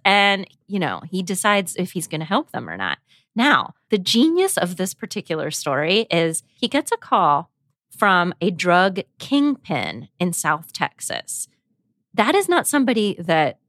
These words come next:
Evan would typically help. He helps good people. But this guy,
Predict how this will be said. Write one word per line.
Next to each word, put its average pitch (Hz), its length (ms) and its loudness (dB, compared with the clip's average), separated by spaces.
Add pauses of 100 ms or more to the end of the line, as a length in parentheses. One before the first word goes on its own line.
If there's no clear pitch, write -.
(520)
Evan 165 320 0
would 147 120 -2
typically - 460 -6
help. 175 400 0 (500)
He 247 200 0
helps 320 320 0
good 190 440 -2
people. - 460 -6 (100)
But 220 220 -6
this 330 260 0
guy, 151 480 -2